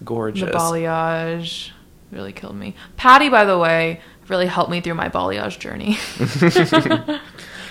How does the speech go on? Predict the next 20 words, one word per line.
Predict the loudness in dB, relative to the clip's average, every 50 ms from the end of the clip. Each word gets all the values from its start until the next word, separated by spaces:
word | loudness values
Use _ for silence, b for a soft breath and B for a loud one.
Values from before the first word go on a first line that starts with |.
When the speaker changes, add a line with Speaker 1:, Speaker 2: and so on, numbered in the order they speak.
| B B
Speaker 1:
She | -6 -2 2 4 6 6 6 8 8 8 8
was | 6 6 2 4 4
looking | 2 2 2 2
a | 2
little | 4 4 4
brassy, | 6 6 6 6 6 2 -2 -2 -2 -2 -2 -2
so | -2 0 2 4
I | 4 4 4
recommended | 4 2 2 2 0 0 0 0 -2 -2
her | -2 -2 -2
some | -2 -2 -6
Kristen | -2 -2 -4 -2 0 0 0 2
S | 2 2 2 2 0 -2 -4 -6 -4
Purple | -2 -2 -2 0 -2
Shampoo | -2 -2 -2 -2 -2 -2 -4 -4
and | -2 -4
Conditioner. | -2 -2 -2 -4 -4 -4 -4 -4 -4 -4 -4
Speaker 2:
Yeah, | -2 0 0 0
honestly, | 0 -2 -4 -6 -8 -10 -14
killer. | -14 -14 -14 -12 -12 -12 -12 -14